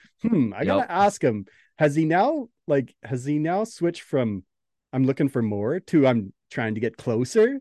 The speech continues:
Speaker 1: Like, you wanna,
Speaker 2: Hundred percent.
Speaker 1: you
Speaker 2: Yeah.
Speaker 1: wanna t-, you wanna touch on that for a minute? Like, <laughs>
Speaker 2: Yeah, I think the biggest thing for me with wanting more was the frustration around being a salary employee,
Speaker 1: Mm-hmm.
Speaker 2: right? Is I was working tons of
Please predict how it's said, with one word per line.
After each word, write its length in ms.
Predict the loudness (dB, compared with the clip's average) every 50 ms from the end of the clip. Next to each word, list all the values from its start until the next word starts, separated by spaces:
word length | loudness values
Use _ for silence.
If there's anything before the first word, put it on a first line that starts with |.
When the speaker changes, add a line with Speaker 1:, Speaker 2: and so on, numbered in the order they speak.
| _ -6 0
Speaker 1:
Like, 300 | 0 0 0 0 -4 -12
you 300 | -20 -16 -12 -4 0 4
wanna, 100 | 4 6
Speaker 2:
Hundred 140 | 6 6 4
percent. 320 | 2 0 -4 -6 -6 -8 -12
Speaker 1:
you 240 | -8 -2 4 6 8
Speaker 2:
Yeah. 60 | 8
Speaker 1:
wanna 180 | 8 6 4 4
t-, 260 | 2 0 0 0 2
you 160 | 2 4 4
wanna 220 | 4 4 2 2 2
touch 260 | 2 0 0 2 0
on 140 | -2 0 0
that 220 | 0 -2 -2 -2
for 140 | -2 0 2
a 40 | 2
minute? 320 | 2 2 0 -2 -2 -2
Like, 260 | -2 -4 -4 -4 -6 -10
<laughs> 400 | -12 -12 -12 -12 -6 0 2 2
Speaker 2:
Yeah, 140 | 2 4 2
I 60 | 0
think 280 | 0 0 -4 -4 -4 -8
the 80 | -10
biggest 480 | -10 -10 -8 -6 -4 -4 -4 -6 -6 -4
thing 140 | -6 -6 -6
for 140 | -4 -4
me 200 | -4 -2 -2 -2
with 200 | -4 -6 -8 -8
wanting 380 | -8 -6 -6 -6 -6 -8 -8 -8
more 400 | -8 -8 -6 -6 -6 -8 -8 -8
was 600 | -8 -8 -6 -4 -4 -6 -8 -10 -12 -16 -20 -20 _ _
the 60 | -20 -16
frustration 720 | _ -8 -8 -8 -8 -8 -8 -8 -8 -8 -8 -8 -6 -6
around 280 | -4 -4 -6 -6 -6 -6
being 220 | -6 -4 -4 -4
a 60 | -6
salary 680 | -8 -10 -10 -8 -6 -4 -4 -4 -4 -6 -6 -8 -8 -10
employee, 720 | -12 -14 -14 -14 -14 -12 -12 -12 -14 -16 -16 -18 -20 _ _ _ _ -8 -6
Speaker 1:
Mm-hmm. 160 | -2 0 0
Speaker 2:
right? 100 | 2 0
Is 140 | 0 -2 -4 -2
I 80 | 0 0
was 260 | 2 2 2 0 0
working 520 | 0 0 0 0 0 0 0 0 -2 -4 -6
tons 380 | -6 -4 -2 0 0 0 -2
of 160 | -4 -6 -8